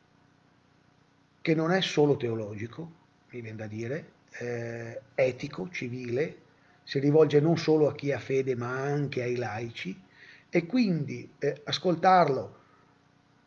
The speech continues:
raccontato, eh, da un poeta,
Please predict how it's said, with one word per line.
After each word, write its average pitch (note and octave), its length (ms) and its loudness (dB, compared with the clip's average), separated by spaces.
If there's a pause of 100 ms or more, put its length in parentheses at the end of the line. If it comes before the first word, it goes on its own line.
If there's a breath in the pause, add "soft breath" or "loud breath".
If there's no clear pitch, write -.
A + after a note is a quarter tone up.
(120)
raccontato, C#3+ 1400 4 (380)
eh, C#3+ 920 4
da C#3 380 2
un F3+ 340 8
poeta, D3 720 2